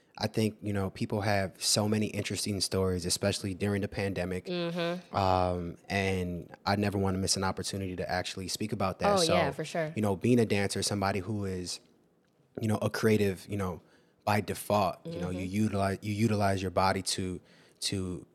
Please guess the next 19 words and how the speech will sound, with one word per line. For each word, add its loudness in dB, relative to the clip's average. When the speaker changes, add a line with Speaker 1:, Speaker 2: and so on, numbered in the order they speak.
Speaker 1:
you -6
know, -8
show 0
expression, -4
and, -12
and -12
obviously -4
it's -10
very -4
therapeutic -6
for -8
you. -6
So, -2
um, 0
you 2
know, 2
during 6
quarantine, -2
right, 0